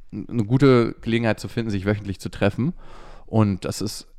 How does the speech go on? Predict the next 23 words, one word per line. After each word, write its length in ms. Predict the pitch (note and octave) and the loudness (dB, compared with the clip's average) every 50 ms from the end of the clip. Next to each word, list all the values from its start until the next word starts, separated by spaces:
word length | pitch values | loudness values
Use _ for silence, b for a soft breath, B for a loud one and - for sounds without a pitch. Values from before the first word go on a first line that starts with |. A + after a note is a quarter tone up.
| - | -6
ey, 180 | - F#2 F#2 F2+ | -4 -4 -4 -2
gleich 340 | F2 F#2 G2 A#2 B2+ - - | 0 2 2 2 2 0 -6
total 460 | - - - G2 - A2+ G#2 A2+ A2+ | -16 -12 -12 -10 -6 -2 -2 -2 0
gut 160 | A2 A#2+ A#2+ | -2 -2 0
losgegangen. 640 | B2 C#3+ E3+ - - - G#2+ G#2+ G#2 G2 F#2+ G2 - | 0 0 0 -2 -6 -8 -4 -2 -2 -2 -2 -2 -4
Also 180 | - G2 F#2+ F#2 | -4 -4 -2 0
wir 100 | G2 G2 | 0 0
hatten 360 | - - A2+ G#2 G2+ G2+ - - - | -2 -2 -4 -4 -4 -4 -6 -8 -6
seit 240 | G#2+ G2+ G2 - - | -4 -4 -4 -2 -2
Anbeginn 580 | G#2+ A#2 A2+ A2 G2+ A2+ A#2 C#3 D#3 C#3+ B2+ | -2 -2 -2 -2 -2 -2 -2 -2 -2 -4 -6
f-, 220 | - - - - - _ _ - - - - - - | -8 -12 -20 -20 -20 _ _ -16 -16 -14 -16 -8 -2
Hörer, 500 | A2+ B2+ C3+ D3 C#3+ D3 C#3+ C#3 C3 - - - - | 4 4 6 6 4 2 0 -2 -2 -4 -8 -8 -2
ganz, 220 | - A#2+ B2 - - | 0 0 0 2 0
ganz 140 | B2 A#2+ | -4 -4
viele 240 | - - A#2+ A2+ A2 | -4 -4 -2 0 2
Hörermails. 580 | A2+ B2+ B2+ C3+ B2+ A#2+ A#2 A#2 A#2+ A#2+ - - | 2 2 2 2 2 2 2 2 2 0 0 -2
Wir 80 | G2+ | -6
haben 120 | - G2+ G#2 | -4 -2 -4
jetzt 340 | G2+ - - - - - - | -4 -6 -8 -20 -16 -8 -4
mehrere 400 | G2 G#2+ A#2+ A#2 G#2+ G2+ G#2 F#2+ | -2 -2 0 -2 -2 -4 -6 -4
tausend 360 | - - G#2+ A2 G#2+ G#2 G2+ | 0 0 0 0 0 0 0
Hörermails 480 | A#2 B2 A#2+ B2 A#2 A#2+ A#2+ A#2+ - - | 0 0 0 0 0 0 -2 -4 -4 -8
bekommen. 420 | - - - A#2+ A#2+ A#2+ B2 - | -10 -6 -2 0 0 0 0 0